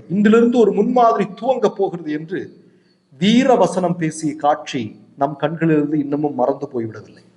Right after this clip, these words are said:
இந்த நேரத்தில் தான் நயினார் நாகேந்திரன் என்று சொல்லக்கூடிய பாஜக கட்சியை சார்ந்த நெல்லை பாராளுமன்ற வேட்பாளருக்கு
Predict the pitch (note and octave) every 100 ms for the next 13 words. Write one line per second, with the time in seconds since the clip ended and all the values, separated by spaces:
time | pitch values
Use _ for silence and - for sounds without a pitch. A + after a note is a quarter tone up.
0 | _ _ _ - _ - E3+ G#3 F#3 G3
1 | G3 F#3+ F3+ D3 F3 - - - - _
2 | - D#3 F3 F#3+ A3+ A#3+ B3 A#3+ A3+ G#3+
3 | A3 A3 G#3+ G#3+ G3 F#3 F3+ F#3 F#3 F3+
4 | - F3 E3+ E3 D#3+ - D3 E3 - G3+
5 | G3 G3 F#3 F3+ F3 - F3+ F3 F3 D#3+
6 | D#3 D3+ D3 C#3+ C#3+ D3+ E3 F#3 F3+ F3
7 | D#3+ E3 F3 E3+ E3 D3+ D3 D3 D3+ -
8 | C#3 C3 B2 -